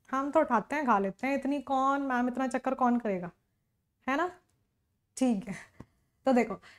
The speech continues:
यहाँ पर आपके पास क्या आ गया भाई? ठीक है,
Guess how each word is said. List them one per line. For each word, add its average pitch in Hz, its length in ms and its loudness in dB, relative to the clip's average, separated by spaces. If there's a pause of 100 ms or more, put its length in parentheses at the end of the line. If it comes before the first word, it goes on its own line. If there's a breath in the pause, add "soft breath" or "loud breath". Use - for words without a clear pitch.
(180 soft breath)
यहाँ 302 360 6
पर 466 180 6
आपके 339 300 4
पास 320 420 4 (460)
क्या 320 120 8
आ 277 80 6
गया 262 120 2
भाई? 254 360 4 (840)
ठीक 254 220 2
है, - 80 -10